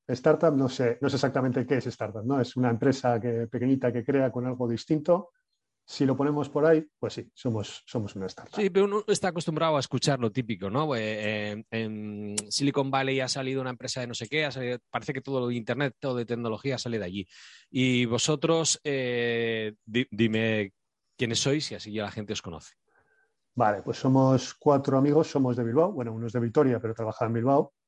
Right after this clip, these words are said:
Speaker 2: Ole.
Speaker 1: Eh, nos conocimos en el trabajo, muchos años trabajando juntos, trabajábamos en, en el sector de viajes.
Speaker 2: Oh.
Speaker 1: Y, y nos conocimos todos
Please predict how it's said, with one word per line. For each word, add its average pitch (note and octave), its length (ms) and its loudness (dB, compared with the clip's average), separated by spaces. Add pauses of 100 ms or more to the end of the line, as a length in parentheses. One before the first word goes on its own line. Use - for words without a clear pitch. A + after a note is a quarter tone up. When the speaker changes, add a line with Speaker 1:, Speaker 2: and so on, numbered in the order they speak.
Speaker 2:
Ole. C3+ 340 -2
Speaker 1:
Eh, A#2 180 0
nos A#2+ 200 -4
conocimos C3+ 480 0
en C3 80 2
el A#2+ 100 2
trabajo, C3+ 540 0
muchos A#2 320 -6
años A#2+ 160 -2
trabajando A#2+ 400 -2
juntos, C#3+ 400 0
trabajábamos B2 580 2
en, A#2 380 -2
en A#2+ 80 -4
el A#2 40 -2
sector B2 280 0
de A2 60 2
viajes. C#3 500 2 (760)
Speaker 2:
Oh. B2+ 200 -8
Speaker 1:
Y, B2+ 880 2
y C3 140 -2
nos B2 140 -2
conocimos C3+ 300 -2
todos - 320 2